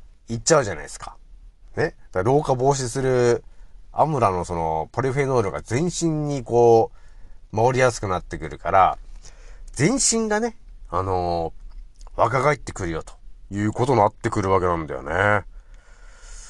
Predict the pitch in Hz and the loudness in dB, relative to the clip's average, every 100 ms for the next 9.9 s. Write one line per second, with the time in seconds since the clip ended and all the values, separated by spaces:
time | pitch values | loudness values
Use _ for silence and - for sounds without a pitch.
0 | - - 135 277 247 240 220 196 165 185 | -12 -4 -2 -2 2 4 6 6 4 2
1 | - 196 120 82 110 98 82 185 214 175 | 4 4 4 2 2 2 2 4 4 4
2 | 127 92 - 180 196 123 82 117 - - | 0 0 0 4 4 2 2 0 2 4
3 | 165 - 135 135 214 151 - - 113 101 | 4 6 2 6 6 4 0 0 2 2
4 | 107 95 - 78 90 117 90 80 - - | 0 -2 -2 0 0 0 -4 -8 -14 -20
5 | - - - - - - - 220 277 202 | -20 -20 -20 -20 -20 -14 0 2 4 6
6 | 156 131 110 208 226 190 180 175 165 151 | 6 6 6 6 6 4 4 6 6 4
7 | 165 175 165 160 151 147 170 147 104 117 | 4 6 6 6 6 8 8 6 6 4
8 | 120 117 175 143 110 110 107 233 170 107 | 6 4 6 6 6 6 6 6 8 6
9 | 98 92 - 87 80 80 - - - | 4 4 -2 -4 -2 -4 -6 -10 -12